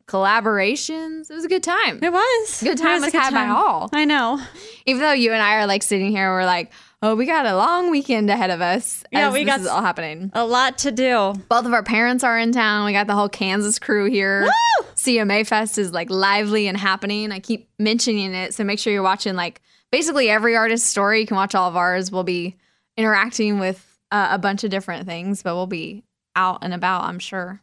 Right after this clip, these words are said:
Speaker 2: I am so pumped. I mean, it's the first time in, what, two, was it two years or
Speaker 1: Two,
Speaker 2: three?
Speaker 1: three years,
Speaker 2: Two,
Speaker 1: something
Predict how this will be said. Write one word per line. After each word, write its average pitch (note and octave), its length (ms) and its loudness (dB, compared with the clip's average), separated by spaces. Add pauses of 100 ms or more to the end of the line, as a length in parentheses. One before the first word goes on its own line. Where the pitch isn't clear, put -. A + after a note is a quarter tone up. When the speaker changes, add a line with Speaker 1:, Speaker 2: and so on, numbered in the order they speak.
(120)
Speaker 2:
I B3+ 120 0
am B3+ 140 0
so G#3 260 0
pumped. G3+ 420 -4
I A3+ 60 0
mean, A#3 340 -2
it's A#3+ 120 -6
the - 40 -12
first D#4+ 200 0
time E4+ 180 2
in, D#4+ 180 2
what, E4 180 2
two, - 180 0
was C#4+ 160 0
it D4 100 -2
two E4 80 2
years A#4 380 0
or - 60 0
Speaker 1:
Two, A#4 60 2
Speaker 2:
three? D4+ 400 2
Speaker 1:
three A#3+ 360 0
years, F4 360 2
Speaker 2:
Two, - 60 -6
Speaker 1:
something G4+ 240 2